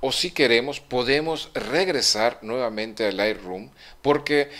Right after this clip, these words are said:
Adobe ha-, tiene todo el mecanismo tecnológico para hacer esta función, de ir a uno y regresar al otro y seguir trabajando.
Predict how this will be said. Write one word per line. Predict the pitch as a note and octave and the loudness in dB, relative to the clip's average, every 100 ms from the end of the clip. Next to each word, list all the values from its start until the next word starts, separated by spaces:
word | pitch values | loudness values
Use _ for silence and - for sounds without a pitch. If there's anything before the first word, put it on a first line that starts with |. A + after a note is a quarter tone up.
| - - - - | -18 -18 -10 4
Adobe | A#2 B2 D3 D3+ - | 6 8 8 8 6
ha-, | A2+ C#3 - - | 6 4 2 -4
tiene | D#3+ D#3+ - | -2 0 0
todo | E3 D#3+ C#3+ | 0 2 2
el | A#2 | 2
mecanismo | C3+ D#3 - A2+ B2 B2 A#2 - | -2 -2 0 -2 -2 -4 -4 -2
tecnológico | - E3+ B2+ A2 G#2 A2 B2+ - C3+ - - - - | 2 2 2 0 2 2 0 -8 -10 -12 -18 -6 2
para | B2+ A2+ | 4 4
hacer | - A2 | 2 0
esta | G#2 - G#2 | -2 -2 -4
función, | - G2+ F2 E2 D2 - - - - - - - | -4 -10 -12 -14 -14 -18 -18 -14 -14 -16 -18 -14
de | - F2+ | -4 0
ir | A2+ C3+ | 6 8
a | |
uno | C#3 C#3 C#3+ C#3 | 8 4 -2 -4
y | D3+ C3 | 0 4
regresar | A#2+ G#2+ G2 - G#2 G2+ | 4 4 2 2 2 2
al | F2+ | 0
otro | G2+ G2+ A#2 - | -2 -2 -6 -6
y | - C3+ | -6 -2
seguir | - G2 E2+ F#2 - | -2 -2 -6 -10 -4
trabajando. | G2 E2+ D#2+ - A#1+ G#1 | -2 0 -2 -4 -10 -12